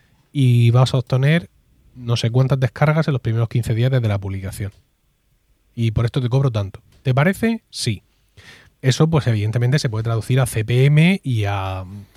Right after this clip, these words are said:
y a C T T, a ceos y a todo lo que tú quieras, ¿no? Evidentemente. Pero, pero básicamente es el, es el patrocinio clásico, ¿no? Pero claro, de esta forma,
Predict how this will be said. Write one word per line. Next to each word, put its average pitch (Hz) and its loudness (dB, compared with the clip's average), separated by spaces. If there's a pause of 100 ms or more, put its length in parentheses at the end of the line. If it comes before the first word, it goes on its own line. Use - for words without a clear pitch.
(380)
y 98 -8
a 90 -10
C 120 -4
T 117 -2
T, 175 2
a 143 2
ceos 180 2
y 120 -2
a 107 -4
todo 131 4
lo 151 8
que 147 0
tú 127 -2
quieras, 120 0
¿no? 160 -4
Evidentemente. 120 0 (1000)
Pero, 107 -4 (140)
pero 110 -4
básicamente 143 0
es - -2
el, 165 -4
es 113 -6
el 139 0
patrocinio 110 -6
clásico, 123 -2
¿no? 139 -2
Pero 117 -4
claro, 151 0
de 117 0
esta 135 -6
forma, 160 0